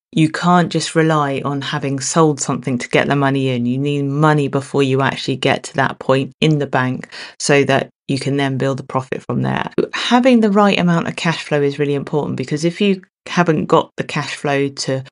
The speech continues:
balance the books and pay the bills ahead of actually earning the money, it puts a huge amount of pressure on you, it's a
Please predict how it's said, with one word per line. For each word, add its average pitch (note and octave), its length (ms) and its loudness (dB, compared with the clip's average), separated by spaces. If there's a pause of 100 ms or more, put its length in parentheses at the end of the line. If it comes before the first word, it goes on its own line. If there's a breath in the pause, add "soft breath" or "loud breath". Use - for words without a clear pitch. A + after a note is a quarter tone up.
(100)
balance D#3 460 2
the - 80 -10
books - 380 -2
and C3 140 -8
pay D3+ 320 0
the C#3+ 100 -4
bills C#3+ 520 -2 (240)
ahead D3 640 2
of C#3 300 0
actually - 420 -6
earning D#3+ 500 2
the C#3 80 -4
money, D3 600 -2 (100)
it D3+ 200 2
puts - 260 -4
a - 20 -10
huge F#3 300 0
amount D3+ 180 -2
of - 80 -6
pressure - 360 -4
on C#3 180 -4
you, C#3 260 -2
it's C#3 220 -2
a - 40 -8